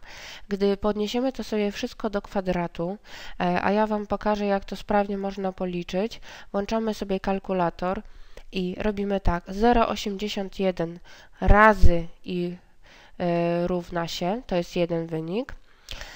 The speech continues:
E, i teraz, e, to można wcisnąć Ctrl C, dodamy do tego zero dziewięćdziesiąt osiem też do kwadratu, a tu mi coś nie wyszło, dobra, e, zróbmy tak, tamto jest w pamięci, dziewięćdziesiąt osiem do kwadratu,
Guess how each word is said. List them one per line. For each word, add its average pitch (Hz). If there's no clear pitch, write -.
E, 175
i 190
teraz, 190
e, 175
to 208
można 202
wcisnąć 190
Ctrl 180
C, 185
dodamy 196
do 180
tego 180
zero 202
dziewięćdziesiąt 190
osiem 185
też 196
do 185
kwadratu, 175
a 185
tu 185
mi 180
coś 175
nie 175
wyszło, 170
dobra, 170
e, 175
zróbmy 202
tak, -
tamto 226
jest 202
w -
pamięci, 185
dziewięćdziesiąt 196
osiem 185
do 180
kwadratu, 175